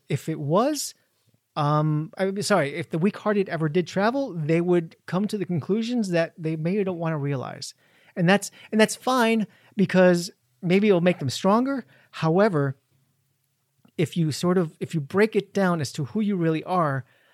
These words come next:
it's really, really, really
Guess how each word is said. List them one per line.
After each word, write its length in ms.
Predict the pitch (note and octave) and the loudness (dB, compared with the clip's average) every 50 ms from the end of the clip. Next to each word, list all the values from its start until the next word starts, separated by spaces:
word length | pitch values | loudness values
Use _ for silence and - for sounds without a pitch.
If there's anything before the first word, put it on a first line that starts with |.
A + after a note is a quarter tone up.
| _ _ _ _ _ _ _ _ _ | _ _ _ _ _ _ _ _ _
it's 240 | - F3 E3 - - | -10 -10 -10 -10 -10
really, 720 | - D3+ C3+ C3+ C#3+ D3 D#3 G#3+ B3 B3 A#3+ A#3 A3+ A3 | -10 -10 -8 -8 -4 0 2 4 6 6 6 6 6 4
really, 360 | G#3+ F3+ G3 F#3+ G3 G3 F#3 | 2 4 4 4 6 6 4
really 520 | E3+ E3 E3+ E3+ F3 E3+ E3 D#3+ D3+ D3+ | 4 2 2 2 2 2 0 0 -2 -4